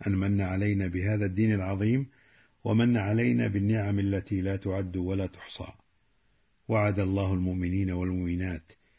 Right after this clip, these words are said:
جنات تجري من تحتها الأنهار خالدين فيها ومساكن طيبة في جنة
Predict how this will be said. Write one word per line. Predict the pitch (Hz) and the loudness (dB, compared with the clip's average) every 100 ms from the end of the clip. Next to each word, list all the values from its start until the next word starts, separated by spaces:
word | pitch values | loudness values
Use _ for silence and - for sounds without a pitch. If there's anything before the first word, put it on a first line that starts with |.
| _ _ - | _ _ -6
جنات | 87 90 98 95 98 | -4 -2 0 -2 -2
تجري | 87 110 113 113 98 | -4 -2 0 2 0
من | 90 | 0
تحتها | 104 104 - 92 | -4 -6 -4 -4
الأنهار | 90 87 98 98 80 - _ _ _ | -4 -2 -2 -2 -6 -12 _ _ _
خالدين | - 101 101 101 98 90 | -6 -2 0 0 0 -2
فيها | 110 101 90 82 78 _ _ _ | 0 0 0 -6 -12 _ _ _
ومساكن | 101 95 - 113 104 101 | -4 -4 -2 -2 -2 -4
طيبة | 98 98 101 101 | -2 0 0 0
في | 92 95 90 101 | -2 -2 -2 0
جنة | 104 98 | 0 -2